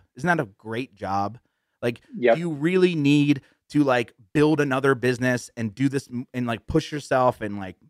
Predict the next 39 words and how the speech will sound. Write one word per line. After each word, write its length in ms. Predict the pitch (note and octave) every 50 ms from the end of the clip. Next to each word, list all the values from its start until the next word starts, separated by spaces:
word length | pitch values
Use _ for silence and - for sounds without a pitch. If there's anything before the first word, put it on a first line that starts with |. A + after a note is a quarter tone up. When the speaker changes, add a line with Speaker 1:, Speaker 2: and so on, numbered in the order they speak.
| _ -
Speaker 1:
burn 180 | C3 C#3+ C#3
yourself 420 | C#3 C#3 B2+ - C#3 A#2+ A#2 - B2
out 220 | A2+ A2 A2+ A2
on 100 | F#2+ G#2+
these 140 | G#2+ G2 G#2+
other 120 | G#2 G#2
things? 340 | F#2 _ G#2 G2+ G#2 G2+ -
Like, 240 | G2+ G2 G2 - _ _ _ _ _ _ _ _ _ _ _ _
if, 180 | A#2+ - - _ -
if 120 | B2+ A#2 B2+
my 140 | B2 B2+
only 220 | C3+ D#3 F#3+ G3 E3+
job 260 | C#3+ E3+ D3 D3 C3+
is 80 | A#2+ -
to 80 | B2
come 180 | - - C3+ C3+
down 200 | B2+ B2 A#2 A2+
here 380 | A#2 A2 G#2+ G#2+ G#2 G2+ G2+ - _ _ _ _ _ _ _
and 140 | A2 G#2+ G#2
if 100 | G#2 - C3
I 100 | B2+ C#3
just 160 | D3 C#3 D#3
have 100 | D#3+ -
to 60 | -
create 360 | A#2+ - - C#3+ B2+ B2+ - G#2+
one 260 | A2 C#3+ F#3 A3+ A#3
thing, 380 | G3 - E3 A#2 F2 C#2+ D2+ _ _ _ _ _ _ _
if 120 | C3 B2 B2+
it's 120 | C3 - _
either 220 | E3+ D#3+ D3 C#3 A#2+
one 280 | A#2 C3+ E3+ G3 G3+
thing 280 | F#3+ - F#3 F3+ F3 D#3+
for 600 | - _ _ D#3 D#3+ E3+ F#3 F#3 F#3 F#3 F3+ F3+ _ _ _ _ _ -
a 80 | C3
grander 440 | C3 B2 C#3+ E3 F3+ F#3 F#3 F#3 F3+
thing, 440 | D#3 - F3+ F3+ F3 E3+ F3+ F3+ - - _ _ _ _ _ _ _
piece 140 | D#3 D3+
of 80 | D#3 D3+
content, 460 | - D3+ D3 D3 C#3 D3 D3 D3 D3+